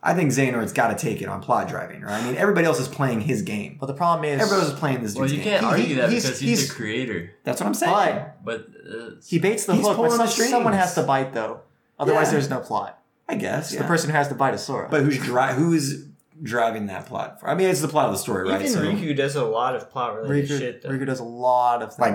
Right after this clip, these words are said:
Speaker 4: E-,
Speaker 1: makes things
Speaker 4: every
Speaker 1: happen,
Speaker 4: time
Speaker 1: right?
Speaker 4: Sora is, like, in the hibernation pod or lost in the
Speaker 2: It's up
Speaker 4: digital
Speaker 2: to one,
Speaker 4: world,
Speaker 2: yeah, Riku.
Speaker 4: Riku is the one doing the real world
Speaker 2: It's
Speaker 4: investigating
Speaker 2: ab-,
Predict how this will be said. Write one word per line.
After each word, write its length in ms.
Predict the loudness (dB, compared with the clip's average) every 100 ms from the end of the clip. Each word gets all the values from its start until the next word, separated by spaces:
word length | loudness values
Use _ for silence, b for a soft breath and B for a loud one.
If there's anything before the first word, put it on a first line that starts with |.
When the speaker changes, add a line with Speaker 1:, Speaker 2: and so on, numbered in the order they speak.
| 2
Speaker 4:
E-, 120 | 2
Speaker 1:
makes 240 | 2 -4 -6
things 280 | -2 0 2
Speaker 4:
every 140 | 2
Speaker 1:
happen, 220 | 2 0
Speaker 4:
time 220 | 0 0
Speaker 1:
right? 80 | 0
Speaker 4:
Sora 380 | 0 0 2 2
is, 180 | 0 0
like, 460 | 2 2 0 -4 -12
in 120 | -12
the 80 | -4
hibernation 680 | -2 -2 -2 -6 -6 -6 -4
pod 240 | -2 -2
or 80 | -2
lost 360 | 0 2 2 -2
in 60 |
the 100 | -2
Speaker 2:
It's 120 | 2
up 120 | 0 2
Speaker 4:
digital 160 | 2
Speaker 2:
to 40 | 4
one, 120 | 2
Speaker 4:
world, 100 | 0
Speaker 2:
yeah, 160 | -4
Riku. 260 | 0 0 2
Speaker 4:
Riku 140 | 2
is 120 | 0 2
the 80 | 2
one 160 | 2
doing 180 | 2 0
the 80 | 0
real 300 | 0 2 2
world 380 | 2 2 2 0
Speaker 2:
It's 120 | -2 -2
Speaker 4:
investigating 800 | 2 2 2 0 -2 -2 -6
Speaker 2:
ab-, 100 | -8